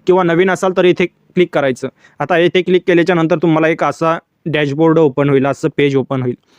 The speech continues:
आता असं पेज ओपन झाल्याच्या नंतर इथं तुम्हाला तुमचा चालू असलेला मोबाईल नंबर टाकायचा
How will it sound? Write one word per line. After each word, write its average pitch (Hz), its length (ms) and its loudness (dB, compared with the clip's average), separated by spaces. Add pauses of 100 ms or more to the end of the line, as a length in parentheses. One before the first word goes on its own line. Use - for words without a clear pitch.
(280)
आता 175 300 0
असं 165 280 -2
पेज 175 180 2
ओपन 180 220 0
झाल्याच्या 160 320 0
नंतर 160 140 0
इथं 160 220 0
तुम्हाला 160 280 2
तुमचा 156 360 -2 (420)
चालू 147 260 2
असलेला 151 320 0
मोबाईल 135 360 0
नंबर 139 260 -2
टाकायचा 127 300 -6